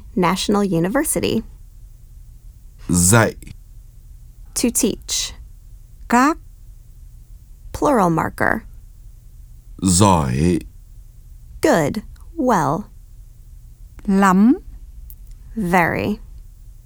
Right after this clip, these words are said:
Speaker 2: Khen.
Speaker 1: To praise.
Speaker 3: Quá.
Speaker 1: Very, excessively.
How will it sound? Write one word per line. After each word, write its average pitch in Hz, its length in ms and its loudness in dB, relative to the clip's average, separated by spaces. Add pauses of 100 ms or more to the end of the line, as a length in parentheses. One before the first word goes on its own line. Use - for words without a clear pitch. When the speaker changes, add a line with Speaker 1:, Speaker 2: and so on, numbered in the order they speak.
(640)
Speaker 2:
Khen. 139 640 2 (1000)
Speaker 1:
To - 160 0 (100)
praise. - 680 -2 (1300)
Speaker 3:
Quá. 202 540 6 (1000)
Speaker 1:
Very, 214 640 2 (220)
excessively. 214 960 0